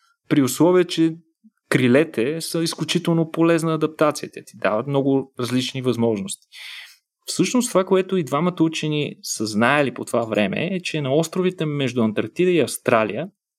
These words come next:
почти не се срещат насекоми с криле. Всички нас-, почти всички насекоми на тези места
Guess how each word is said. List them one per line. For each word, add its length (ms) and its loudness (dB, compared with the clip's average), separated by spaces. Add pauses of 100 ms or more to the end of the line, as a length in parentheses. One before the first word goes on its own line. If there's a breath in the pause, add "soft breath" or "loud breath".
(1200 soft breath)
почти 480 0
не 100 2
се 180 4
срещат 400 0
насекоми 500 -2
с 180 -8
криле. 440 -4
Всички 500 0
нас-, 260 -4
почти 300 -2
всички 360 -2
насекоми 480 -2
на 120 -4
тези 240 2
места 440 -4